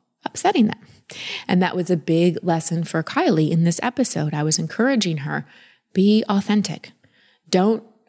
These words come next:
over-edit your texts. When that nervousness comes in, just know that that's really about, "I don't want mom to be mad," and that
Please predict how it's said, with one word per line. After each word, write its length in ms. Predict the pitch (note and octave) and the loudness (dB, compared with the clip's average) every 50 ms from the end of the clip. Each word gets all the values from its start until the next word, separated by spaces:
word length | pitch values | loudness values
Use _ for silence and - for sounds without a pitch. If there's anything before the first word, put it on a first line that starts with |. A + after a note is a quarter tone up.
| _ - | _ 0
over-edit 500 | G3+ G3+ G#3 G3 G3 - G3 F#3+ G3+ - | 2 2 2 2 0 0 0 0 0 0
your 100 | F#3+ F#3 | -2 -4
texts. 580 | - - - F#3+ D#3+ - - - - - - - _ _ - - - _ | -4 -2 -2 -2 -2 0 0 -2 0 0 -2 -4 _ _ -20 -20 -8 _
When 100 | - F3 | 2 2
that 160 | F3 E3+ F3 E3+ | 2 2 0 0
nervousness 680 | E3 F3 F#3 G3 G3+ A3 G#3+ - A3+ G#3 G#3 G3+ - | 0 0 0 0 0 0 0 0 2 2 2 0 -2
comes 380 | - - F#3 F3+ F3+ F3+ F3+ | -2 -4 -2 0 0 2 2
in, 240 | B3 C#4+ C4+ G#3+ G3 | 2 4 4 4 4
just 240 | E3 E3+ E3 - - | 4 2 0 -2 0
know 360 | F3+ F3 F#3 G#3 A#3+ B3+ A#3 | 0 2 2 2 2 2 2
that 100 | F#3+ E3+ | 2 2
that's 260 | E3+ E3+ - - - | 0 0 -2 -4 -4
really 320 | F3 F3+ F#3+ G3+ G#3 G#3+ G#3 | -2 0 0 2 2 0 0
about, 360 | - E3 - F3 E3+ E3 E3 - - - - - - _ - | -2 -2 -2 -2 0 -2 -2 -4 -10 -18 -20 -20 -18 _ -4
"I 180 | F3 G3 G#3 G3+ | -2 0 2 2
don't 180 | G3+ G#3 F#3+ | 2 0 0
want 160 | F3+ F#3 F#3 | -2 -4 -4
mom 240 | E3+ E3+ E3 D#3+ E3 E3+ | -4 -4 -4 -4 -6 -4
to 60 | D#3+ | -4
be 140 | F3+ E3+ E3+ | -4 -2 0
mad," 360 | F#3 A#3 C4+ G#3 D#3+ E3 - - | 0 0 0 0 -2 -4 -4 -2
and 220 | F#3+ F#3+ F#3+ G3 | 0 2 2 2
that 180 | G#3 G3+ - | 2 0 -2